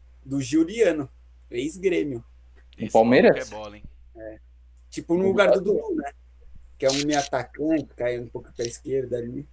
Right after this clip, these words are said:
Speaker 2: Bom
Speaker 3: Mano,
Speaker 2: jogador,
Speaker 3: pra
Speaker 2: bom
Speaker 3: mim, o
Speaker 2: jogador.
Speaker 3: nome, o nome que ficaria no lugar do Dudu é o nome que não quis ficar no Palmeiras.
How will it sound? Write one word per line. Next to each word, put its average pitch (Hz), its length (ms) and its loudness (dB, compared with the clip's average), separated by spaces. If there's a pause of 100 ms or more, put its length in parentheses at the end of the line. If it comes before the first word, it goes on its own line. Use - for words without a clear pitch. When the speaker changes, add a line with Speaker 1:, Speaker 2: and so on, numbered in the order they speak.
(160)
Speaker 2:
Bom 117 60 -6
Speaker 3:
Mano, 113 40 -8
Speaker 2:
jogador, 147 440 2
Speaker 3:
pra 131 120 4
Speaker 2:
bom - 0 -
Speaker 3:
mim, 113 220 0
o - 0 -
Speaker 2:
jogador. 151 240 4
Speaker 3:
nome, 123 300 0
o 147 80 -18
nome 151 320 -12
que 160 100 -20
ficaria 143 460 -12
no 156 100 -20
lugar 135 240 -10
do 135 100 -14
Dudu 131 360 -16
é 143 40 -10
o 135 60 -14
nome 131 260 -16
que - 140 -20
não 139 220 -18
quis - 240 -20
ficar - 220 -16
no 131 100 -18
Palmeiras. 101 680 -18